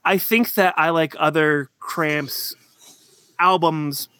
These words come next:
better than Songs the Lord Taught Us, but I get, I, I get that in nineteen eighty, even though they're not really inventing a genre, they're just reinventing a genre. Uh, I, I, I get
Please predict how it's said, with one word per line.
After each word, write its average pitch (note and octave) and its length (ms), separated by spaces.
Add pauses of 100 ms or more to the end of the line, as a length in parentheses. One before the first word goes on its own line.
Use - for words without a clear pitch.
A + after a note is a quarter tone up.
better E3+ 240
than D3+ 240
Songs D#3 420
the D#3+ 100
Lord C#3+ 300
Taught D#3 220
Us, D#3+ 260
but D#3+ 500 (200)
I D3+ 300 (180)
get, E3 440 (500)
I, F3 160 (140)
I F3 100
get F3 360
that E3+ 200
in E3 140
nineteen D#3+ 500
eighty, C#3 540 (420)
even C4 220
though B3 80
they're F#3+ 100
not F3 160
really E3 220
inventing D3+ 400
a C3+ 80
genre, C#3 340
they're C#3 160
just B2 140
reinventing E3 680
a E3 60
genre. F3 420 (320)
Uh, C#3+ 460
I, D#3+ 140 (100)
I, D#3+ 220
I D#3+ 120 (180)
get F3 360